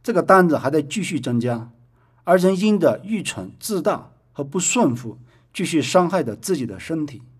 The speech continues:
神说橄榄油几百次，在医学上开始明白为什么几千年之前神就说到橄榄油？人说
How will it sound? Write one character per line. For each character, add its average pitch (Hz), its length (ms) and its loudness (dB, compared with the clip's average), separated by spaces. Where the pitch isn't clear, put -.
神 151 280 -4
说 127 400 -2
橄 139 220 0
榄 156 140 2
油 107 200 -2
几 127 160 -4
百 101 160 -8
次， - 300 -14
在 208 160 0
医 233 220 2
学 170 160 4
上 156 280 2
开 - 160 0
始 185 160 -2
明 127 320 -2
白 101 280 -10
为 226 120 2
什 165 140 2
么 139 120 2
几 131 180 -4
千 160 240 0
年 127 140 0
之 131 140 -6
前 107 360 -8
神 131 200 -6
就 156 140 2
说 170 220 0
到 147 180 4
橄 107 220 -6
榄 113 140 -4
油？ 90 260 -12
人 165 240 4
说 170 400 2